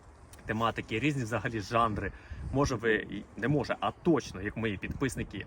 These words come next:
ви бачите мене краще в якихось от реально, е, різних рубриках, різних жанрах, взагалі в різному.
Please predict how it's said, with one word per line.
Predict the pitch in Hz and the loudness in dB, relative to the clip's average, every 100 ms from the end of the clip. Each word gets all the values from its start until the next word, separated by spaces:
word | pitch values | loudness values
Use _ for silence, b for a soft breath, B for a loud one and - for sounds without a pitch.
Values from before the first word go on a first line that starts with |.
| - | -6
ви | 127 | -2
бачите | 127 143 - | 0 -2 -2
мене | 117 107 | -4 -6
краще | - 143 156 131 | -2 -2 0 -4
в | |
якихось | 113 180 180 - - | -4 -6 -4 -4 -4
от | - 113 - | -4 -2 2
реально, | 110 117 113 95 B B B - | 2 2 -2 -6 B B B -2
е, | 101 98 95 92 92 90 92 - - - - | 2 2 2 0 -2 -4 -6 -8 -16 -20 -14
різних | - 123 120 113 - - | -4 -4 -2 -6 -6 -6
рубриках, | 107 151 131 123 - 104 - | -2 0 0 -4 -2 -4 -4
різних | 113 113 107 95 95 | -6 -4 -4 -6 -6
жанрах, | 95 120 127 120 107 - 113 - - - - | 0 0 2 -2 -4 -8 -12 -12 -20 -20 -6
взагалі | 208 196 151 | 0 0 0
в | 127 | 0
різному. | 120 104 95 | 0 0 -6